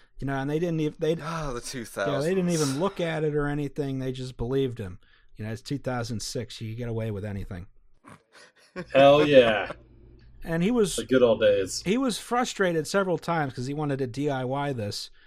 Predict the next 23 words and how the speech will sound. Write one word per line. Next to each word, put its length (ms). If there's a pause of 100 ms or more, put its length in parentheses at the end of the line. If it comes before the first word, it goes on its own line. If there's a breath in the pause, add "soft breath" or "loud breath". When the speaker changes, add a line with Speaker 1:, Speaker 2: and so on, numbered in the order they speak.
(300 soft breath)
Speaker 1:
but 160
H 260
vac 260
dealers 560
only 320
sold 360
H 220
vac 260
equipment 540
to 160
registered 800
H 280
vac 280
contractors 1000 (360)
and 140
not 220
D 180
I 120
Y 440
people. 140
Speaker 2:
That's 200
a 40
scam. 800